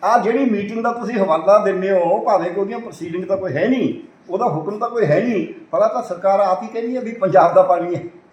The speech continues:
ਇਹ ਧੱਕੇ ਨਾਲ ਹੋ ਰਹੇ ਨੇ, ਰੌਲਾ ਤਾਂ ਇਸ ਗੱਲ ਦਾ, ਰੌਲਾ ਪਾਣੀ ਦੀ ਬਣਦਾ ਨਹੀਂ, ਇਹ ਬੋਲੀ ਨਹੀਂ। ਸੋ ਮੈਂ ਫਿਰ ਉਦੋਂ ਉਹਨਾਂ ਨੇ, ਇਹਨਾਂ ਨੂੰ ਕਹਿਤਾ, ਡੀ ਜੀ ਪੀ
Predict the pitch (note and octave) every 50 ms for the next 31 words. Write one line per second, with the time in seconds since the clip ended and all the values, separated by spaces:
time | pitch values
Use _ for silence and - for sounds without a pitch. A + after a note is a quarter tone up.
0 | _ _ _ _ _ _ _ _ _ _ _ _ _ _ _ _ _ _ _ _
1 | _ _ - - - - - C#4+ D#4 - - C#4+ - - D4 D4 D4+ C#4+ - D3
2 | D3 D3+ F#3+ G#3+ G#3+ A#3+ A#3 G#3+ G#3+ B3+ C4 B3+ C#4+ C4+ A#3 G#3+ G#3+ C4+ C4+ B3+
3 | G3 F3 - - - - - - _ _ _ _ _ _ - - C#3 D3+ F#3+ A3
4 | G#3+ A3+ G#3+ G#3+ A#3+ A#3+ A#3+ A3 A3 G#3+ A3 A#3 A3+ A3 G#3+ - - - G#3 F#3
5 | D3+ E3+ D#3 C#3+ E3+ F#3 F#3+ G3+ G3+ G3+ - - - _ _ _ _ _ _ _
6 | _ _ _ _ _ _ _ _ _ _ _ _ _ - B3+ C#4 C4 A3+ F#3 F3
7 | G#3 A3+ A3 - - - - F3 G3 A#3+ A#3+ A3+ - - - - - - - _
8 | _ _ - G3 F#3+ F#3+ B3 B3+ B3+ B3+ C4 C4 B3+ A#3+ A#3+ B3 C4 B3+ A3+ -
9 | C#3+ D#3+ D3+ - D3 C#3+ D3 - - - - - - - - - - - - -
10 | - - - - - - - - A#2+ D#3 F#3+ F#3+ G#3 A3+ A#3 A#3 G3 F#3+ D3 -
11 | - - -